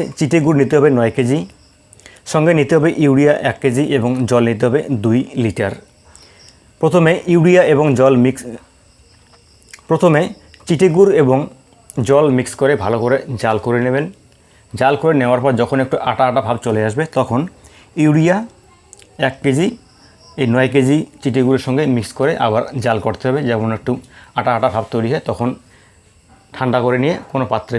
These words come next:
প্যাকিং করে রাখবেন। যখন ছাগলকে খাওয়াবেন, তখন মিক্স করে ছাগলকে খাওয়াবেন এবং এক কিলো খাবারে একশো গ্রাম মোলাসেস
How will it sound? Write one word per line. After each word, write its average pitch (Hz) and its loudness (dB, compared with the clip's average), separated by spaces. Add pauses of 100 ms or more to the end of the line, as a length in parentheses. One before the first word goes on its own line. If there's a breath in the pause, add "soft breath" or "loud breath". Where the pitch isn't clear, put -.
প্যাকিং 131 -4
করে 127 0
রাখবেন। 123 -2 (100)
যখন 113 -4
ছাগলকে 113 -2
খাওয়াবেন, 120 -2
তখন 113 -6 (100)
মিক্স 110 -6
করে 123 -4
ছাগলকে 104 -4 (140)
খাওয়াবেন 113 -2 (460 soft breath)
এবং 139 0 (160)
এক 143 -4
কিলো 165 0
খাবারে 123 0 (140)
একশো - -6
গ্রাম 131 -2 (600)
মোলাসেস 117 -2